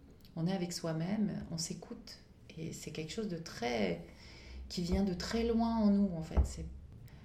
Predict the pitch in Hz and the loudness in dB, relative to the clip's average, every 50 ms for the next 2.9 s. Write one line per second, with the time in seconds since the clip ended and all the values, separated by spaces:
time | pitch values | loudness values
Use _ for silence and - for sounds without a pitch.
0 | - - - - - 214 214 220 233 269 302 269 233 226 226 214 226 247 269 247 | -18 -18 -2 8 12 12 12 12 12 12 12 12 12 12 12 12 12 12 12 12
1 | 220 202 196 190 196 - 247 240 226 226 - - 175 - - 208 208 - 220 214 | 12 12 12 10 6 4 2 2 2 2 2 0 -2 -2 -2 -2 0 2 4 6
2 | 208 190 180 175 175 - - - - - 208 202 190 180 180 - 170 160 | 6 6 6 4 2 0 -2 -4 -4 -2 -2 -2 -2 -2 -4 -4 -4 -4